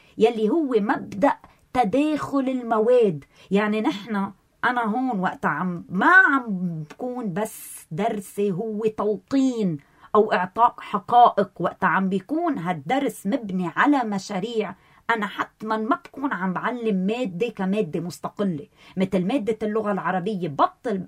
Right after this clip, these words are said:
بس شوفها مادة مستقلة بحد ذاتها، بس بحس إنه أنا بحاجة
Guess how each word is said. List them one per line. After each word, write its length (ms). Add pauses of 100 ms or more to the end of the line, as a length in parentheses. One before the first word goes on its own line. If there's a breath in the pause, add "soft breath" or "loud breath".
(140)
بس 400
شوفها 480 (200 soft breath)
مادة 440
مستقلة 600
بحد 380
ذاتها، 460
بس 200
بحس 300
إنه 220
أنا 120
بحاجة 640